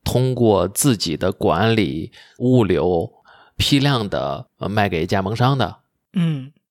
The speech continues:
Speaker 1: 因为这个单家店是真的不赚钱的，因为他们的价格卖太低了，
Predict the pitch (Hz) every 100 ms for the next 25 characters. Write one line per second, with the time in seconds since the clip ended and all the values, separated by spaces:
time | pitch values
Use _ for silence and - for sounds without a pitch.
0 | - 104 165 185 175 160 165 180 135 -
1 | 156 156 156 156 160 123 113 143 143 120
2 | 110 127 110 98 71 71 82 - _ _
3 | 170 190 185 185 - 190 151 180 160 165
4 | 175 165 196 185 160 117 - 117 113 107
5 | 101 78 92 120